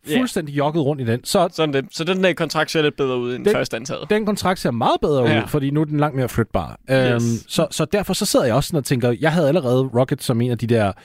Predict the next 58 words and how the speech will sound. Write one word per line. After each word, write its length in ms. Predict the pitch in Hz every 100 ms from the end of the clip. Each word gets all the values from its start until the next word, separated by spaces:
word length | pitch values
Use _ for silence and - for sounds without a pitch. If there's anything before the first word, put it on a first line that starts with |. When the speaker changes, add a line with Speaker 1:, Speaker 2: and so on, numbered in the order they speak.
| - _ _ _ -
Speaker 2:
de, 60 | 139 -
de 100 | 131
lavest 480 | 120 156 214 208 170
rangerede 500 | 131 - 139 120 107
tabere, 420 | - 98 117 123
men, 120 | 127
og 60 | 127
Speaker 1:
Ja. 60 |
Speaker 2:
det 100 | 165
lyder 100 | 175
forkert, 300 | 120 - 127
altså, 160 | 107 107
ho-, 120 | 135 131
øh, 120 | 127
f-, 100 | - -
altså, 200 | - 139
de, 180 | 131 170 -
det 60 | 190
var 60 |
en 60 | 208
af 60 |
dem, 120 | 180 175
jeg 160 | 160 147
næsten 300 | 175 - 165
ikke 120 | -
synes 260 | - 165 -
var 60 |
tabere, 560 | - 127 117 127 98 87
forstå 180 | - 117
Speaker 1:
Ja. 60 | 123
Speaker 2:
mig 120 | 117
nu 60 | 107
ret. 160 | 98 - - - - -
Så 100 | -
nu 120 | 131 208
sidder 180 | 190
jeg 80 | 143
sådan 160 | 143 123
og 60 |
har 80 | 113
lyst 200 | 104 113
til 120 | - 127
at 60 |
erstatte 280 | 101 127 -
dem 100 | 107
med 80 | 113 -
Washington 440 | 160 - - 170 - 151
Speaker 1:
Ja. 60 | 131
Speaker 2:
Wizards 420 | 202 151 - 151
i 40 |
stedet 320 | - 165 127
for. 160 | 117 110 135 - 190
Speaker 1:
<laughs> 260 | 180 -
Ja, 200 | 147 135 - 143
det 120 | 135
er 20 |
rigtigt. 200 | 131 135 131 139
Øh, 420 | 147 139 131 127